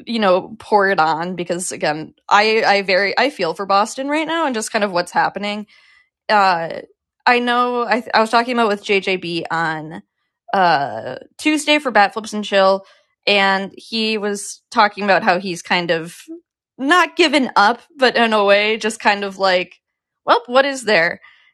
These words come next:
And I don't think that's the case yet. I think it's way too early to say that, um, because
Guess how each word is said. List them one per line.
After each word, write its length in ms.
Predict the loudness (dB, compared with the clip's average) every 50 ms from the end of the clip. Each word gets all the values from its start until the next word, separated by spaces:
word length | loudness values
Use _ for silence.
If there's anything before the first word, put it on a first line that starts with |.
| _ _ _ -2
And 720 | 0 0 2 2 2 2 0 0 -2 -4 -4 -6 -8 -8 -16 _ _ _ _ 0
I 180 | 0 2 2 0
don't 220 | -2 -6 -4 -2
think 200 | 0 0 0 0
that's 240 | -2 -2 -2 -4 -8
the 100 | -8 -8
case 420 | -6 -4 -4 -4 -4 -6 -10 -10
yet. 380 | -6 -2 0 0 0 0 -2 -8 _ _ _
I 200 | 0 0 0 0
think 280 | -2 -4 -6 -6 -6 -6
it's 200 | -8 -10 -10 -8
way 200 | -6 -6 -6 -6
too 220 | -6 -8 -10 -10
early 360 | -8 -6 -6 -6 -6 -8 -8 -10
to 120 | -10 -10
say 300 | -10 -8 -8 -6 -6 -2
that, 320 | 0 2 2 2 0 -4 -10 _ -20 -20 -20 _ _ _ _ 0
um, 580 | 2 2 4 2 0 0 -4 -6 -8 -10 -12 -14 _ _ _ _ _
because 460 | -4 0 2 2 2 2 0 -6 -12